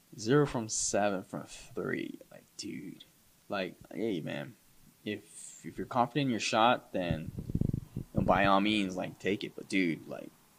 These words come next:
sometimes <laughs> he, he's gotta know when to, uh, why can't he just take, like, mid-range shots? I don't understand. Like, there's just about this era, like, like, the mid-range should not be dead.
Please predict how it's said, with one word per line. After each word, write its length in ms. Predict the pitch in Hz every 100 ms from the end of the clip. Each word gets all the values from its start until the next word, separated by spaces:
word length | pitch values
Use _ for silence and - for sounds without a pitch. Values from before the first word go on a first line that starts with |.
| - - -
sometimes 480 | - 123 143 160 135
<laughs> 20 |
he, 80 | 120
he's 340 | 127 147 127 -
gotta 220 | 113 98
know 140 | 98
when 260 | 90 98 98
to, 300 | 98 90 80
uh, 220 | 71 64 - - -
why 100 | 151
can't 220 | 208 220
he 60 | 196
just 420 | 196 202 - - - - _ -
take, 280 | - 160 185
like, 320 | 156 101 -
mid-range 400 | 117 135 98 90
shots? 420 | - 87 65 -
I 60 | 92
don't 80 | 165
understand. 600 | 180 - 139 131 101 87
Like, 200 | 76 71 _ - - - -
there's 200 | 127 135
just 260 | 185 -
about 200 | - 220
this 160 | 147 -
era, 460 | - 92 87 87 -
like, 280 | - 62 - - _ _ _ _ _ _ _ - _ - -
like, 220 | 104 98 113
the 60 |
mid-range 880 | 101 110 131 127 135 139 135 - - -
should 280 | - 117
not 240 | 107 107 -
be 100 | 85
dead. 540 | - 82 64 57 -